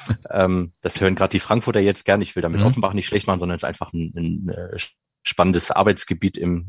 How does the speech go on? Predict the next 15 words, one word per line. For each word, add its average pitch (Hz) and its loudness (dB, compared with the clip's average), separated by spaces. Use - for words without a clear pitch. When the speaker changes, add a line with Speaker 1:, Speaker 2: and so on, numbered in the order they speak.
Speaker 1:
im, 82 -4
äh, 78 -4
Polizeibereich. 92 2
Das - -10
kann 87 -2
man 82 0
ganz 85 -4
wertneutral, 92 2
glaube 87 2
ich, 90 -4
so - -4
sagen. 87 2
Ähm, 90 2
und, 90 -2
äh, 87 0